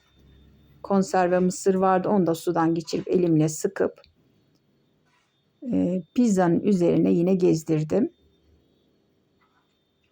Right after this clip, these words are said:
Üzerine tekrar kaşar peyniri serptim. Fırından çıkardıktan sonra biraz da mısır serpip fırına beş dakika kadar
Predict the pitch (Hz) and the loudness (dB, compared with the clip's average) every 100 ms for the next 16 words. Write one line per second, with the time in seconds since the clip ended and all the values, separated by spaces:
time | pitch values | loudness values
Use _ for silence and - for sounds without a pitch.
0 | 220 202 208 175 170 - 208 180 160 160 | -2 2 2 2 0 0 0 2 0 0
1 | 185 180 196 190 190 170 165 160 160 156 | -4 -2 0 0 0 2 2 2 0 -2
2 | - _ - - 170 175 - 190 196 180 | -6 _ -12 -4 -2 -2 -4 -2 0 0
3 | 175 175 180 180 - - 170 165 - 175 | -2 0 -2 -4 -8 -2 -2 -2 -4 -4
4 | 175 170 180 180 220 196 170 170 175 - | -4 -4 -4 -2 0 0 0 0 -2 -2
5 | 175 160 190 180 - 247 - _ _ _ | -6 -4 -2 -2 -2 -6 -6 _ _ _
6 | _ - 254 208 185 208 262 - 165 175 | _ -2 2 4 2 2 0 -2 -4 -4
7 | 175 214 185 190 - | -2 -2 0 -2 -6